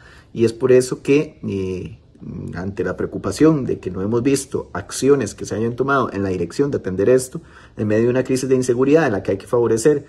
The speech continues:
o tratar de encontrar alternativas donde las personas no reincidan en los crímenes, y la educación es una de las mejores vías, pues se vuelve de mucha importancia que la señora ministra nos brinde la información correspondiente.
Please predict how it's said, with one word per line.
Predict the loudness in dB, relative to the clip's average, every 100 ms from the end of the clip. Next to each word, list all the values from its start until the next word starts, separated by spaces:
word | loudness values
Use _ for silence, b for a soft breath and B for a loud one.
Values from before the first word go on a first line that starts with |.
| B B B
o | -2 0
tratar | 0 4 4
de |
encontrar | 2 -2 -2 -2
alternativas | 2 0 2 2 2
donde | 0 -2
las | -4 -6
personas | 0 0 0
no | 2 4
reincidan | 4 2 2 0 0
en | -2
los | -4
crímenes, | -2 -4 -2 -6 -10 -20 _ -20 -20 _ _ _ -10
y | 2
la | 4
educación | 4 2 4 4 4
es | -2
una | -2
de | -2
las | -2
mejores | -2 0 0
vías, | 2 0 -2 b b b b -8
pues | 2 2 2
se | 2
vuelve | 2 2 0 -2 -10
de | -6 -4
mucha | -2 -4 -4
importancia | -4 -4 -2 -2 -4
que | -4
la | -6
señora | -4 -4 -4
ministra | -4 -6 -8 -12 B B B
nos | 0 2
brinde | 2 2 0
la | 0
información | -4 -8 -6 -8 -6
correspondiente. | -4 -2 -2 -8 -10 -12 -16